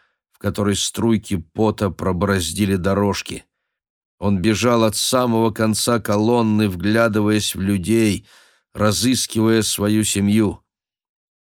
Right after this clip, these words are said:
Пошатываясь, он упал на колени перед детьми, обнял их и заплакал от радости.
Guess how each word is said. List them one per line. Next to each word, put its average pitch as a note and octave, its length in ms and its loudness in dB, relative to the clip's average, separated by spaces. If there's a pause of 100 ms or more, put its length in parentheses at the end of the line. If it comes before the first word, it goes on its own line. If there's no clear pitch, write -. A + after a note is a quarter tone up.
(180)
Пошатываясь, G#2 840 0
он G#2 140 0
упал G#2+ 340 0
на G2+ 180 2
колени G#2+ 480 2
перед F#2+ 340 -2
детьми, F#2+ 600 0 (360)
обнял A2 560 4
их A2 220 2
и G#2+ 60 2
заплакал G#2+ 720 2
от G#2+ 160 0
радости. A2+ 720 0